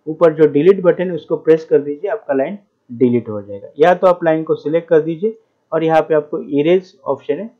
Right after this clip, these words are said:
यहाँ पे भी click करोगे तो भी आपका line delete हो जाएगा। control Z करोगे तो undo हो जाएगा, मतलब आपका line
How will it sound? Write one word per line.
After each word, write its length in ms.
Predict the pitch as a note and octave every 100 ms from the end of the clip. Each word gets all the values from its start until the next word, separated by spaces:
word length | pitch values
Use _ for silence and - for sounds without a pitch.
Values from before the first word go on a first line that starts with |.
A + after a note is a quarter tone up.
| _ _
यहाँ 200 | D3 C#3+
पे 160 | C#3 D3
भी 120 | D3
click 260 | D3 C#3 C#3
करोगे 260 | C3 C3
तो 160 | C3+ E3+
भी 180 | B2+ C#3
आपका 300 | A#2 - C3
line 300 | A#2+ D3+ G#3 _ _ _ -
delete 400 | A#2 A#2 A2 A2
हो 100 | G2
जाएगा। 320 | F#2 F2+ - _ _ _
control 320 | D3+ D#3 G3 E3+
Z 180 | E3+
करोगे 380 | F3 E3 E3 F#3 G3 _ _ -
तो 40 | -
undo 280 | D3 D#3
हो 120 | E3 D3+
जाएगा, 340 | D#3 D#3+ F3+
मतलब 420 | D3 C3+ D3+ D3+ -
आपका 260 | C#3 - C3+
line 260 | B2+ F#3+